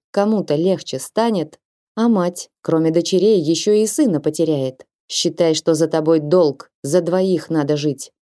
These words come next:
А ты и за одного-то не справляешься. Это тоже специальная вытрезвительная тактика от менталистов,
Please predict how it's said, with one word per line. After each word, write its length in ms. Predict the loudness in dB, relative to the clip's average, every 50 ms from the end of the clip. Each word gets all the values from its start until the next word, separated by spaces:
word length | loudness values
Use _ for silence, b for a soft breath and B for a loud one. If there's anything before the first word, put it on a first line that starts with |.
| _ _ _ _ _
А 140 | -4 -4 0
ты 180 | 2 2 2 2
и 60 | 2
за 180 | 2 2 0 0
одного-то 480 | 2 0 0 2 2 2 0 2 2
не 100 | 0 0
справляешься. 840 | -2 -2 -4 -4 -2 0 0 0 0 0 -2 -4 -6 -8 -8 -8 -8 -10 _ _ _ _ _ -8
Это 320 | -6 -4 -4 -2 -4 -4
тоже 400 | -4 0 0 0 2 2 0 -2
специальная 720 | -2 -2 -4 -4 -2 -2 -2 0 0 0 2 2 0 0
вытрезвительная 760 | 0 0 0 0 0 0 0 -2 -2 -2 -2 -2 0 0 0 -2
тактика 640 | -2 -4 -6 -6 -6 -6 -8 -8 -6 -2 -2 -2
от 100 | -2 0
менталистов, 880 | 0 0 0 0 0 -2 0 0 -2 -2 -2 -4 -4 -4 -4 -6 -8